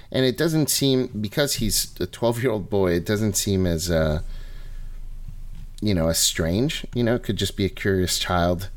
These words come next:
following them if they, if they happen to notice him, which they might not. But, uh, once they get too, uh, too close,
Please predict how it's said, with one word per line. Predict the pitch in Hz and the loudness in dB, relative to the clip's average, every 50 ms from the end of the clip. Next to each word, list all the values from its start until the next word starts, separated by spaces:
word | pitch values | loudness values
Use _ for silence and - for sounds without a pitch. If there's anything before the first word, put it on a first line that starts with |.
| - - - | -10 -12 -12
following | - - - 92 90 90 95 92 92 | -10 -4 -2 0 2 2 2 2 2
them | 95 95 92 87 | 2 2 2 0
if | - - | 0 0
they, | 98 92 | 0 0
if | - - 98 90 87 | 0 0 -2 -2 0
they | 90 76 | 0 0
happen | 78 82 87 90 - 92 90 90 | 0 0 -2 -2 0 0 0 0
to | - - 90 - - | 0 -2 -2 -2 0
notice | 98 104 101 95 95 90 95 - - | 0 2 2 2 2 2 2 0 0
him, | 107 101 110 110 - - - - - - - | 2 2 0 0 -2 -6 -12 -12 -12 -10 -8
which | - - - - - | -6 -4 -2 -2 0
they | - 117 | 2 2
might | 107 85 85 73 55 | 4 4 2 2 2
not. | 78 80 76 90 107 - - - - - - - - - - - - - - - - | 2 2 2 2 0 -2 -6 -10 -10 -8 -8 -10 -10 -12 -12 -12 -12 -14 -14 -12 -4
But, | - 107 98 92 - - 113 | 0 2 2 2 2 2 2
uh, | 104 98 98 85 | 2 2 2 2
once | 113 143 165 185 190 - - | 2 2 4 4 2 2 2
they | - 160 147 | 2 0 2
get | 131 165 208 - - - | 2 2 0 0 -2 -4
too, | - - - - - 202 202 214 196 190 185 175 160 156 143 127 - - - - | -2 -2 -2 0 0 2 2 4 4 6 6 6 6 6 6 4 2 0 -2 0
uh, | - 90 95 95 95 85 78 73 64 - | 2 4 4 4 4 4 4 2 2 -2
too | - - 185 175 | -2 0 0 0
close, | 165 - - - 104 98 95 95 92 - - | 0 0 0 2 4 4 4 2 2 0 -4